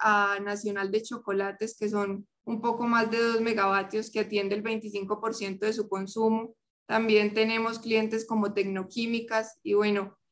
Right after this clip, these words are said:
como esos tenemos, eh, instalados treinta y un megavatios con, con ochenta y tres proyectos.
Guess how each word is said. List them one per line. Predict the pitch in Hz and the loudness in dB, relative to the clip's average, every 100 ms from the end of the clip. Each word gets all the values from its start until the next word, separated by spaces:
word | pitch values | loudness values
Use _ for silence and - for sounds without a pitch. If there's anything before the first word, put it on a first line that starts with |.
| _ _ _ | _ _ _
como | - 233 226 | -4 0 2
esos | 220 220 220 233 233 | 4 4 2 -4 -4
tenemos, | 233 226 214 208 214 220 226 226 | -2 2 4 4 2 2 0 -2
eh, | - 214 202 | 0 0 0
instalados | 220 214 214 202 202 196 208 | -2 -2 0 4 4 2 0
treinta | - 220 214 202 | -4 -4 -2 -2
y | |
un | 196 | -2
megavatios | 196 208 208 196 196 208 214 - | -4 0 2 2 0 -4 -4 -2
con, | 220 202 196 226 _ _ | 0 0 -2 -8 _ _
con | - 220 | -2 0
ochenta | 214 208 208 202 | 0 0 -2 0
y | 196 | 0
tres | 202 196 | 0 -2
proyectos. | - 220 233 247 - - 208 - | -2 -4 0 2 0 -2 -4 -6